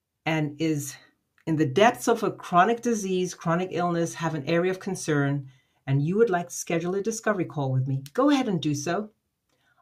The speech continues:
I'll post the link to contact me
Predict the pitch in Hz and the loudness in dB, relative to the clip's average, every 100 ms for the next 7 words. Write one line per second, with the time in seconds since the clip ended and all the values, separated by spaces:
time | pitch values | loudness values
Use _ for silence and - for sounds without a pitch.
0 | _ 185 220 220 233 226 214 - - _ | _ 2 2 2 4 4 2 -10 -18 _
1 | _ _ _ _ _ - 220 165 196 - | _ _ _ _ _ 2 4 4 2 -6
2 | - _ _ _ - - - 190 156 160 | -20 _ _ _ -20 -12 -2 0 0 -2
3 | 135 147 151 214 | -2 -2 -4 -6